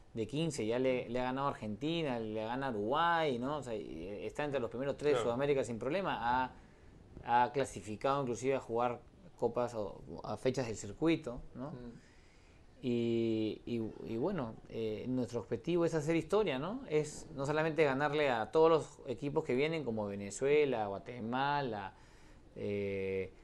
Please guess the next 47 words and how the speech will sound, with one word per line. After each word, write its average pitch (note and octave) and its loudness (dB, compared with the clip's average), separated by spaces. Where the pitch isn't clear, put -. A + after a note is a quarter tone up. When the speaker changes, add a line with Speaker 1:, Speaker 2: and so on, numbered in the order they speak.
Speaker 1:
Paraguay, A#2 2
Ecuador, C#3 2
eh, G#2+ -2
sino A#2+ -2
ganarle A#2+ -2
a G#2+ -6
Chile, G#2 -6
¿no? C3+ -10
Creo C3 0
que C3 0
eso C3+ -2
sería B2+ 4
un B2+ 0
Speaker 2:
Sería C3 4
un C3 0
poco C3+ 6
uno D3 6
de C3+ 6
los B2 4
objetivos, A2+ -2
¿no? C#3 -4
Speaker 1:
Sería C#3+ 2
el E3+ 4
objetivo, A2 -2
Speaker 2:
El A#2 -2
Speaker 1:
¿no? A#2+ 2
Speaker 2:
objetivo. A2+ -2
Speaker 1:
El C#3+ 4
objetivo C#3+ 2
es C#3 0
Speaker 2:
O C3 -2
Speaker 1:
ganarle C3+ 4
a - -2
Speaker 2:
quién C#3+ 4
Speaker 1:
Chile. D3 2
Speaker 2:
puede, C#3 12
quién C3 -2
puede D3+ 8
sacarnos C#3 2
o G2+ -2
pelear A2+ 6
la B2+ 2
medalla A2+ 2
de G#2+ -2
oro, A#2 0
¿no? C3+ -10
Speaker 1:
Sí, A2 -8